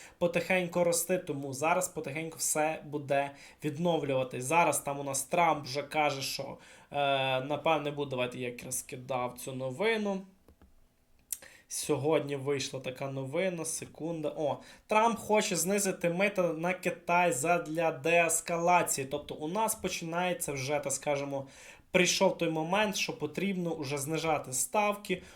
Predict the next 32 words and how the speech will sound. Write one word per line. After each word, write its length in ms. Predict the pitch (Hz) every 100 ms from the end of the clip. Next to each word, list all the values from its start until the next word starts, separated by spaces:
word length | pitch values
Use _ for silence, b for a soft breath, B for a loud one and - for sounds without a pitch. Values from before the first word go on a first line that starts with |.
| B
У 80 | 156
нас 320 | 160 165 151
вже, 800 | 123 123 135 147 135 123 120 120
коли 200 | - 151
у 60 | 143
нас 120 | 135
почнуть 300 | - 127 135
знижати 380 | 123 139 135 -
ставки, 540 | - 233 220 214 -
у 100 | 180
нас 260 | 165 151 135 139 - 160
б-, 180 | 160
більше 440 | 147 143 165 - 139
буде 260 | 139 147
позитиву 840 | 139 165 170 185 - 226 214 202 196 B B
і 100 | 170
багато-багато 800 | 156 156 190 190 165 160 170 165
іншого. 560 | 175 254 254 - 208 202
І 140 | -
знову 600 | 135 170 220 226 196 185
прийде 580 | 165 - 147 151 151 165
позитивний 600 | 147 143 139 135 151 147
настрій, 560 | 156 220 233 - 196 196 B B B
потихеньку 640 | - 160 160 185 165 160
буде 200 | 151 151
все 260 | 151 - 160
відновлюватись 880 | 143 151 233 233 214 202 208 180 -
і 180 | 165 147 - _
починається 640 | - 139 - 156 170 170 160
знову. 440 | 143 175 170 135 -
Але 240 | 143 139
що? 360 | 139 - 208